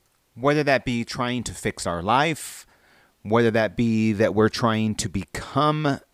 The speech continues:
something that we are currently not, whether it's trying to grow our business, or simply just trying to make a big change in our life.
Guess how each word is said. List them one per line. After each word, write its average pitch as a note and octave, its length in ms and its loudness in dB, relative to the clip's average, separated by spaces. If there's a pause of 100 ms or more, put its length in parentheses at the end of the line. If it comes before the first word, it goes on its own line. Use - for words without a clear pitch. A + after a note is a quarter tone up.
(380)
something C3+ 840 -2
that A2 200 0
we G#2 120 -4
are F2+ 100 -4
currently F2+ 640 -2
not, G#2 680 0 (720)
whether D3+ 300 0
it's C#3 120 -6
trying C#3+ 360 -2
to - 120 -8
grow A#2 280 4
our G#2 120 4
business, A#2+ 680 -2 (800)
or F#3+ 200 2
simply G#3+ 440 2
just F#3 180 0
trying E3+ 260 2
to E3 60 2
make D3 260 -2
a D3 60 2
big C#3 260 0
change D3 440 -2
in F#2+ 100 -2
our D#2 140 -6
life. - 480 -14